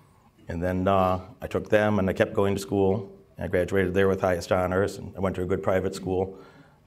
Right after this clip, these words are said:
Um, f-, finished my bachelor's there, highest honors. Went to University of Chicago for grad school later. Um, had very good grades there as well, also honors. Um,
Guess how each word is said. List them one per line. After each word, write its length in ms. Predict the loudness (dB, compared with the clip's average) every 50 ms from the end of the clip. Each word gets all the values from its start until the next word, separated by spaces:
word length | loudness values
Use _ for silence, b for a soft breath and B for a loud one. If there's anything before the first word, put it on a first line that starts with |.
| _
Um, 540 | -2 0 2 2 2 2 0 -2 -4 -6 -10 -14 -20 b b b b b b b b b b b b b b b b b
f-, 80 | -16 -8 -4
finished 220 | -4 -4 -2 -2
my 80 | -4 -2
bachelor's 540 | 2 2 2 0 0 -2 -4 -4 -4 0
there, 320 | 2 2 2 4 2 0 -2 -6 -12 -16 -10 -6
highest 320 | -2 -2 -2 -2 -2 -2
honors. 480 | 0 0 0 0 0 -2 -2 -4 -10 -16 -20 _ _ _ _ _ _ -8
Went 160 | -8 -6 -4
to 60 | -4
University 380 | -4 -2 -2 -2 -4 -4 -6 -8
of 60 | -8
Chicago 400 | -6 -2 0 0 0 2 0 -2
for 120 | -2 -4
grad 240 | -2 -2 0 0 -2
school 240 | -4 -4 -2 -2 0
later. 360 | 0 0 0 0 0 -2 -2 -6 -14 b b b b b b b b b b b b b _ _ -8
Um, 320 | -4 -2 -2 0 -2 -2
had 160 | -2 -2 -2 0
very 140 | 0 0
good 160 | 0 -2 -2 0
grades 240 | 0 0 0 -2
there 140 | -2 -4 -4
as 120 | -4 -2 0
well, 200 | 0 2 2 2
also 240 | 0 -2 -4 -4
honors. 440 | -2 -2 -2 0 -2 -4 -6 -8 -12 -20 -20 _ _ _ b b b b b b b b b b b b -2 2
Um, 500 | 4 4 6 4 4 2 2 -2 -4